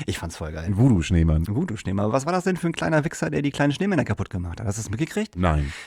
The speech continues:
Speaker 2: War das ein
Speaker 1: Ähm,
Speaker 2: Trend auf TikTok?
Speaker 1: Nee, ja, t-, tatsächlich. Ähm, also nicht ein Trend, aber irgendwo, ich weiß nicht, welche, welche Brücke es war. Ich glaub, das war sogar die Brücke, die bei mir in der Nähe ist. Ähm, da haben ganz viele Leute, ganz viele, ganz kleine Schneemänner, also wirklich so, so Mini-Schneemänner,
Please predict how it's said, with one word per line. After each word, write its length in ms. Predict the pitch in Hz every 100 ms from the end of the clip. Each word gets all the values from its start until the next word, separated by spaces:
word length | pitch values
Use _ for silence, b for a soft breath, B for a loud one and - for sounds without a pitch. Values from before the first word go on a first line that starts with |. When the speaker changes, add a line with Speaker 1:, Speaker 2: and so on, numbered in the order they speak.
| -
Speaker 2:
War 80 | 92
das 100 | 107
ein 80 | 107
Speaker 1:
Ähm, 60 | 110
Speaker 2:
Trend 200 | 101 87
auf 80 |
TikTok? 380 | - 139 - 156
Speaker 1:
Nee, 420 | 113 117 135 127
ja, 280 | 131 127 123
t-, 260 | 123 127 110
tatsächlich. 640 | - 135 160 190 139 -
Ähm, 360 | - 98 104 98
also 260 | - 113 -
nicht 200 | 107 120
ein 60 | 107
Trend, 320 | - 170 -
aber 260 | - 101 -
irgendwo, 260 | 120 123
ich 100 | 113
weiß 140 | 120 139
nicht, 100 | 139
welche, 180 | 135 113
welche 160 | 123
Brücke 240 | 113 151 196
es 140 | 165
war. 80 | 131
Ich 100 | -
glaub, 180 | 107 -
das 140 | 170
war 80 | 151
sogar 160 | 135
die 80 | 120
Brücke, 220 | 117 135
die 80 | 123
bei 100 | 110
mir 140 | 110 131
in 60 |
der 80 | 120
Nähe 240 | 117 147 101
ist. 200 | - - B B B 139
Ähm, 240 | 104 110 107
da 140 | 110
haben 220 | 110 123
ganz 240 | 123 139 -
viele 180 | 151 147
Leute, 300 | 123 139 143
ganz 400 | 120 175 - -
viele, 220 | 175 147
ganz 340 | - 180 -
kleine 400 | - - 147 170
Schneemänner, 420 | - 135 151 117
also 140 | 113 104
wirklich 160 | -
so, 100 | -
so 100 | 113
Mini-Schneemänner, 800 | 117 127 202 143 - 104 101 135